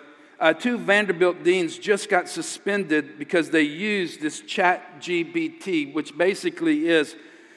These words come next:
an artificial intelligence software. They created a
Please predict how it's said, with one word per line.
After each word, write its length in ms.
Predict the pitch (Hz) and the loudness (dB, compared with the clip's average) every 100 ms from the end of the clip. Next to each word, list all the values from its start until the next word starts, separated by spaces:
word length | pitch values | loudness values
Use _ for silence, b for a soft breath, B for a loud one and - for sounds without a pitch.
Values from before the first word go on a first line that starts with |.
| B | B
an 120 | 160 170 | -4 4
artificial 800 | 180 190 175 185 165 175 165 147 - - - | 6 6 4 0 2 2 2 0 -8 -8 -4
intelligence 680 | 160 202 185 175 156 147 | -2 4 4 4 2 -4
software. 580 | - 190 185 185 151 143 | 2 6 6 4 0 2
They 140 | 156 | 0
created 880 | 151 - 170 180 208 190 151 151 - - - _ b b b b _ - | -2 -2 0 2 2 4 2 2 -4 -20 -20 _ b b b b _ -2
a 360 | 165 165 147 | 2 4 2